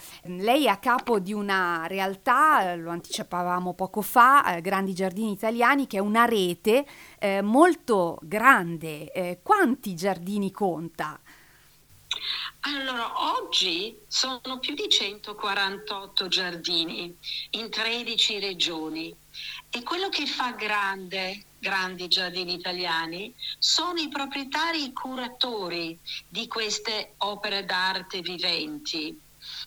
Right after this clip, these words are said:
Speaker 2: Quindi ho iniziato circa venticinque anni fa, infatti quest'anno festeggiamo con questo splendido libro edito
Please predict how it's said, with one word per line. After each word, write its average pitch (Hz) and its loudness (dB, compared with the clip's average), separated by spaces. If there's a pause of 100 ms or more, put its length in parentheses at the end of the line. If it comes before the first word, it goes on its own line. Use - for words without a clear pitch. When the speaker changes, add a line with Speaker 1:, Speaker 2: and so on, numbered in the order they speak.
Speaker 2:
Quindi 254 -8 (280)
ho 220 -4
iniziato 226 -2 (320)
circa 202 -2
venticinque 202 -2
anni 190 -2
fa, - -2
infatti 180 -6
quest'anno 208 -4 (360)
festeggiamo 233 -2
con 214 -6
questo 214 -4
splendido 254 -2
libro 190 -6 (260)
edito 202 -6